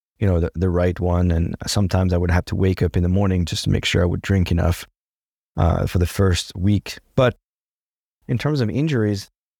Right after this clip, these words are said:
I was really lucky. I've never had any muscle or, or injury or,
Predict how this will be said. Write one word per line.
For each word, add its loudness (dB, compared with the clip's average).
I -2
was -2
really 0
lucky. -2
I've -2
never 0
had 0
any 2
muscle 0
or, 0
or 0
injury 0
or, -4